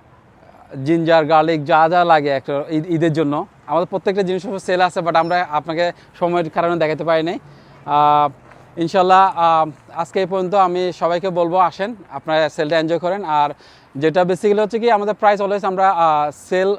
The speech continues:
দিয়া সেল না দিই, but আমাদের প্রাইস always সেল, সেলের মতোই থাকে। So এটা আপনারা অবশ্যই জানেন এই জিনিসটা। আর, আ, যেটা হচ্ছে কি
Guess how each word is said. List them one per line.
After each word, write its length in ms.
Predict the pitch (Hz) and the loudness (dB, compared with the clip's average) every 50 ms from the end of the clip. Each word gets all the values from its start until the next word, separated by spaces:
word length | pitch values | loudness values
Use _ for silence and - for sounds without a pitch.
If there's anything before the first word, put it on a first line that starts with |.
| - - _ _ _ _ _ - 143 | -6 -12 _ _ _ _ _ -10 -4
দিয়া 260 | 151 185 196 196 185 | 0 2 2 2 0
সেল 240 | - - 180 175 180 | 0 -2 -2 0 0
না 180 | 180 170 165 | 2 0 0
দিই, 220 | 156 170 185 208 185 160 | 0 0 -2 -4 -4 -6
but 120 | 156 156 160 | -4 -4 -2
আমাদের 220 | 160 170 170 180 - - | -2 -2 -4 -6 -6 -2
প্রাইস 220 | 190 180 175 160 | -2 -2 0 0
always 220 | 170 156 160 170 | -2 -2 -2 -2
সেল, 400 | 170 - - - 185 185 190 190 | -4 -4 -4 -2 -2 -2 -2 -4
সেলের 360 | 165 - - 190 180 180 185 180 | -6 -4 -2 0 2 2 0 0
মতোই 260 | 180 175 165 185 165 | -2 -4 -4 -4 -4
থাকে। 280 | 165 170 156 175 220 233 - - - - - - - - | -4 -4 -4 -4 -6 -8 -12 -20 -20 -20 -20 -20 -12 -6
So 200 | - 165 160 151 | -2 0 0 0
এটা 160 | 156 160 180 | 2 2 2
আপনারা 260 | 170 160 165 165 170 170 | 2 2 2 2 2 2
অবশ্যই 240 | 165 151 - 175 | 2 0 -2 -2
জানেন 360 | 156 160 151 156 160 160 151 151 | 0 0 0 0 -2 -2 -4 -4
এই 100 | 147 143 | -4 -4
জিনিসটা। 360 | 139 147 151 143 - 190 160 | -4 -6 -8 -6 -4 -2 0
আর, 200 | 147 143 143 139 - - - - - - - | 0 0 -2 -6 -10 -16 -20 -20 -20 -18 -8
আ, 260 | - 143 143 147 147 147 - - - - - - - - - - - - - - _ - - - - - - 135 | -2 0 2 2 2 0 -2 -6 -20 -20 -20 -20 -20 -20 -20 -20 -20 -20 -20 -20 _ -20 -20 -20 -20 -20 -10 -4
যেটা 240 | 143 160 160 185 | -2 0 2 2
হচ্ছে 240 | 190 185 - 190 190 | 2 0 0 -4 -4
কি 220 | 175 202 196 196 | 0 0 0 0